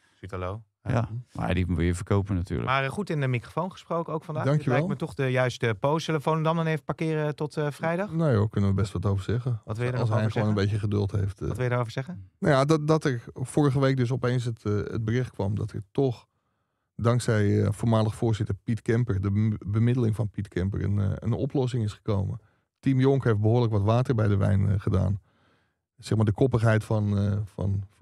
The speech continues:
Speaker 3: de huidige voorzitter Jaap Veerman, toenmalig, eh, R V C-voorzitter, die heeft de club, eh, behoorlijk wat advocaatkosten, eh, ja, gekost. Er wordt gezegd dat dat meer dan twee ton zou zijn. Hou me
Speaker 1: Nou.
Speaker 3: te-, hou me ten goede, want dat,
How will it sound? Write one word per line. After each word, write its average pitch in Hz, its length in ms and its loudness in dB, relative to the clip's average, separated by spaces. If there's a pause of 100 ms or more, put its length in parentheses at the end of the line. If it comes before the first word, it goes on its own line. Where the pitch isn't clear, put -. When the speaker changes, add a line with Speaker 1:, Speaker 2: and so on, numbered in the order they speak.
Speaker 3:
de 104 200 -4
huidige 107 360 4
voorzitter 104 440 0
Jaap 104 300 2
Veerman, 113 520 0 (280)
toenmalig, 104 580 0
eh, - 840 -4
R 104 40 2
V 113 260 4
C-voorzitter, 104 600 -2 (480)
die 110 120 0
heeft 104 140 4
de 107 60 2
club, 113 360 2
eh, 101 220 4
behoorlijk 104 400 2
wat 107 120 0
advocaatkosten, 101 1120 -2 (400)
eh, - 80 -20 (420)
ja, 90 200 0
gekost. - 540 -2 (480)
Er 101 60 0
wordt 104 160 4
gezegd 101 560 0
dat 98 180 0
dat 98 200 -2
meer 107 300 2
dan 104 140 2
twee 98 260 0
ton 117 240 0
zou 107 260 2
zijn. 101 320 0
Hou 101 200 0
me 104 60 0
Speaker 1:
Nou. 90 140 -2
Speaker 3:
te-, - 60 -2
hou 107 120 2
me 107 60 2
ten 101 120 2
goede, 104 240 2
want 98 160 2
dat, 98 260 -4